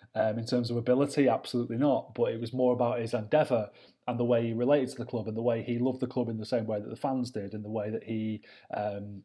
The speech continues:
sort of played with his heart on his sleeve. And, and, you know, I've met him a, a few times. I've interviewed him, as I know you have too. And he's just a really lovely, genuine guy as well. So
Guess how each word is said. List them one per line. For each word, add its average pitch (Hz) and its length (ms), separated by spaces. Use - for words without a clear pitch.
sort 123 220
of - 60
played 120 180
with 113 80
his 107 100
heart 120 220
on 107 60
his 110 100
sleeve. 123 440
And, 104 200
and, 113 260
you 240 80
know, 117 140
I've 127 180
met 127 160
him 120 100
a, 117 60
a 110 140
few 123 180
times. 117 320
I've 113 80
interviewed 117 400
him, 117 100
as 110 80
I 117 40
know 110 160
you 113 180
have 107 180
too. 127 380
And 120 260
he's 135 220
just - 160
a 131 60
really 123 380
lovely, 127 400
genuine 120 440
guy 147 240
as 113 120
well. 127 240
So 117 360